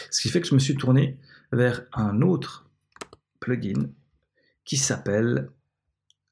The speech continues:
J S Tooltip, s'appelle Tool-, oh, il a un nom à courir dehors, attendez, je vais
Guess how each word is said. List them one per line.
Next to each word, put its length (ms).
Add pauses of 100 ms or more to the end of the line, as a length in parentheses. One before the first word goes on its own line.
(600)
J 420
S 540 (300)
Tooltip, 600
s'appelle 460 (400)
Tool-, 340 (220)
oh, 220
il 140
a 40
un 140
nom 220
à 40 (140)
courir 260
dehors, 280
attendez, 300
je 60
vais 100